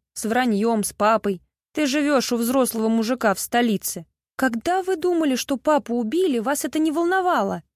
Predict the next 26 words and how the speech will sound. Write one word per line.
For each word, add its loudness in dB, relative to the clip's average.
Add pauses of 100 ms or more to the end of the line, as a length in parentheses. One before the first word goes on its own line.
(280)
А 0
теперь 0
волнует, 0
Катя. -2 (420)
Уверен, 0
он 2
мне 2
точно 0
не 2
спасибо 0
скажет, -2
когда 2
узнает, 0
что -6
ты 0
три -2
недели 2
жила 0
со -2
мной 2
в 0
одной 0
квартире». -2 (460)
Он 0
не 2
узнает. -2